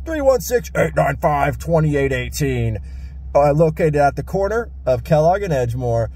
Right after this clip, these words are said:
Thank you so much. If you have any questions, please just feel free to give me a call.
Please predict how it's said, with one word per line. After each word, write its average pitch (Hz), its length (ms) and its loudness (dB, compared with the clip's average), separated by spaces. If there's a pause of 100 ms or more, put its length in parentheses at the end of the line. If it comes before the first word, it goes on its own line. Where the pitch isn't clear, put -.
(360)
Thank 156 140 2
you 143 60 -4
so 185 140 2
much. 202 240 0
If 170 80 -6
you 160 60 2
have 151 100 4
any 180 140 -6
questions, 208 360 -2 (120)
please 185 600 -4
just 143 280 0
feel 143 160 2
free 123 280 -2
to 120 200 2
give 117 180 -2
me 117 80 -2
a 110 80 0
call. 107 540 0